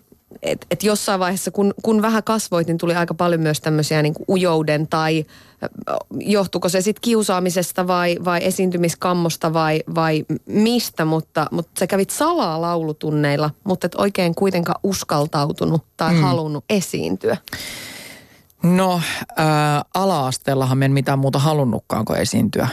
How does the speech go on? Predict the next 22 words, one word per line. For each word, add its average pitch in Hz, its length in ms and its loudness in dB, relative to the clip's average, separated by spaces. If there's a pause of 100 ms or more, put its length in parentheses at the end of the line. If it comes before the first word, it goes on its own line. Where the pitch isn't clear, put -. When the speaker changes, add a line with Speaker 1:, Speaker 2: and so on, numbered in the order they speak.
Speaker 2:
Ja 139 60 0
me 135 100 4
olin 135 160 2
sellainen, 135 340 2
että 123 180 -2
me 127 120 4
niinku 131 240 2
laitoin, 131 420 2
jos 123 220 0
ei 143 80 2
muut 156 260 2
laittanut, 135 400 0
niin 131 100 4
me 131 100 4
laitoin 135 380 2
itse - 260 0
itteni 107 380 0
niinku 107 260 2
päärooliin 113 640 0
ja 113 80 2
joka 120 240 2
ikisiä - 480 0